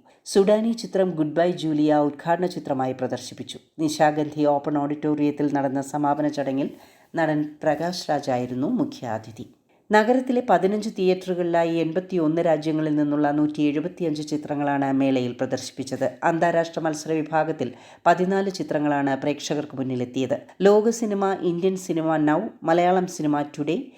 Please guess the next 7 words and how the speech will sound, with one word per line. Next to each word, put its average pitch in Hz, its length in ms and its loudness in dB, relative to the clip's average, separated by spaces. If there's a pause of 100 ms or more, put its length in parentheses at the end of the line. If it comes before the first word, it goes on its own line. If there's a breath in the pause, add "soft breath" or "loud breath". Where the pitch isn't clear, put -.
(140 loud breath)
കൺട്രി 196 340 4
ഫോക്കസ് 175 560 -2
ഹോമേജ് 175 600 0 (120)
തുടങ്ങി 160 420 2
വിവിധ 202 280 0
വിഭാഗങ്ങളിലുള്ള 165 920 0
ചിത്രങ്ങളെല്ലാം 147 680 -2